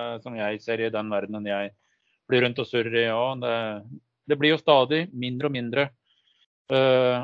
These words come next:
on-prem-løsninger. Eh, og jeg ser jo det også sånn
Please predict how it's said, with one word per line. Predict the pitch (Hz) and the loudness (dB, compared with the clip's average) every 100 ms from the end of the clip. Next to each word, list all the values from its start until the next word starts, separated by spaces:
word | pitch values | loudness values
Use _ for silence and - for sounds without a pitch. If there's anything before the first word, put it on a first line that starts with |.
| - | -4
on-prem-løsninger. | 110 123 131 - 123 110 113 120 113 131 131 165 147 - _ | -2 0 -2 -2 -2 0 2 2 2 -4 -2 -2 -4 -12 _
Eh, | 131 131 131 127 127 117 120 123 _ _ _ _ | -10 -8 -8 -10 -10 -10 -10 -14 _ _ _ _
og | 120 120 123 120 120 117 117 | -2 0 0 0 0 -2 -4
jeg | 117 110 | -6 -6
ser | - 104 | -6 -4
jo | 107 110 | -4 -4
det | 107 | -4
også | 98 - 107 104 104 104 101 | -6 -8 -6 -4 -4 -6 -8
sånn | 110 101 | -8 -10